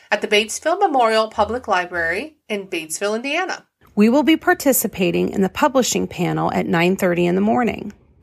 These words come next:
Speaker 1: The author booths open from ten to twelve thirty.
Speaker 2: There are so many great authors that will be there. Please check out ripley county reads dot com for a list of authors and more details about this event.
Speaker 1: If you are able to stop by on Saturday, August nineteenth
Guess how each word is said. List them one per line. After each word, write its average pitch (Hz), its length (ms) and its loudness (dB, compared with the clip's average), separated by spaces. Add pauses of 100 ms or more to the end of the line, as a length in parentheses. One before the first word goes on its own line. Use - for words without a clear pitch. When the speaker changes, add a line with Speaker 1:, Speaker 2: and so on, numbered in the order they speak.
Speaker 1:
The 262 100 -6
author 285 340 2
booths 302 480 -8
open 220 480 -4
from 208 220 -4
ten 208 500 -6
to 330 140 -8
twelve 185 360 -2
thirty. 156 440 -8 (560)
Speaker 2:
There 359 180 4
are 277 80 2
so 240 340 2
many 233 280 2
great 202 260 2
authors 175 500 -2
that 170 160 -2
will 180 100 -6
be 165 200 -6
there. 156 380 -8 (340)
Please 302 420 0
check 294 300 0
out 214 180 2
ripley 202 320 0
county 269 380 0
reads 214 380 -2
dot 190 260 2
com 185 380 0
for 185 240 0
a 175 40 2
list 185 320 -2
of 254 120 0
authors 185 640 0
and 214 360 2
more 208 220 4
details 208 640 -2
about 165 280 0
this 165 220 -2
event. 160 560 -6 (260)
Speaker 1:
If 233 200 -6
you 302 180 -4
are 247 260 2
able 214 260 -2
to 277 80 -10
stop 254 380 0
by 240 300 2
on 220 200 -6
Saturday, 208 440 0
August 208 400 -4
nineteenth 247 580 -4